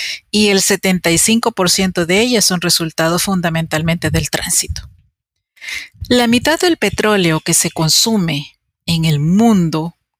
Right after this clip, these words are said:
se dedica al transporte. Según la consultora McKinsey, el consumo para este fin empezará a caer en la próxima década.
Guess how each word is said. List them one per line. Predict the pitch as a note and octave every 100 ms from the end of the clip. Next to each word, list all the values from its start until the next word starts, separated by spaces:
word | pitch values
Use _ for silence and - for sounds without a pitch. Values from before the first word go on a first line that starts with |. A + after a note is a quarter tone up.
| _ _ _
se | - - D#3+
dedica | D3 D3+ D3 - D3
al | D3+
transporte. | F3 F3+ - G#3 G#3 - - - _ _ _ _ - -
Según | - B3+ C#4
la | F4+
consultora | F#4 D4 - G#3 - G#3+ G#3+
McKinsey, | F#3+ - A3 G#3 F3 - - _ - -
el | - F#3+ F3+
consumo | - G3 G3 - - D#4 C4 D#3+ D3+ D#3
para | D#3 D#3+
este | E3 E3+ -
fin | D#3 A#3 A#3+
empezará | G#3 F#3 E3 - D#3+ E3
a | E3
caer | D3+ E3+ A3
en | A#3
la | F3+
próxima | - E3+ - - D#3 D3
década. | C#3+ - G2 -